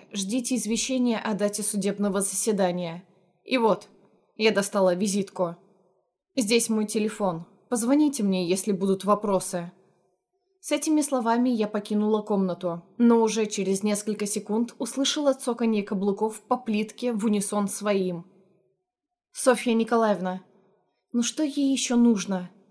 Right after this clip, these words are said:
Зачем вы так? Вы унизили меня перед клиентами и... Это было нечестно».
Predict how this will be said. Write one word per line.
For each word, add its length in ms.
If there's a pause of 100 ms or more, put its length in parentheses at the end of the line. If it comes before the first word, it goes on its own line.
(140)
Зачем 480
вы 120
так? 340 (400)
Вы 180
унизили 480
меня 260
перед 300
клиентами 760
и... 380 (560)
Это 220
было 260
нечестно». 720